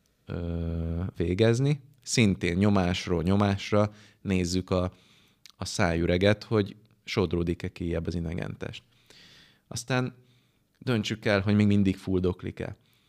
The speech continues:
Mert ha igen, akkor újra öt háti,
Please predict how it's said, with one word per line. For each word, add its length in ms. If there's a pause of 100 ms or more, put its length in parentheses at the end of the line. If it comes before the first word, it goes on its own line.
(280)
Mert 220
ha 160
igen, 340
akkor 420
újra 500
öt 220
háti, 600